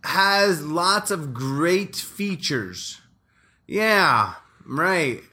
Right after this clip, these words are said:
It's also very, it was also very expensive as we grew our team. Um, to me, I thought that they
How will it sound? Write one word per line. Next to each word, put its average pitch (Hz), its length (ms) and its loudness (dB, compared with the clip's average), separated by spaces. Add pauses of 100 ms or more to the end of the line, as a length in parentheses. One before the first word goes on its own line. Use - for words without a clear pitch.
It's 151 160 -2
also 220 340 6
very, 196 420 4
it 202 40 4
was 196 180 0
also 240 420 2
very 196 520 6
expensive 175 680 0
as 147 200 2
we 151 120 0
grew 160 280 2
our 156 160 4
team. 127 640 -2 (420)
Um, 156 760 4 (2250)
to 233 120 -4
me, 277 680 0 (1300)
I 208 180 4
thought 214 380 2
that 170 440 2
they 175 640 2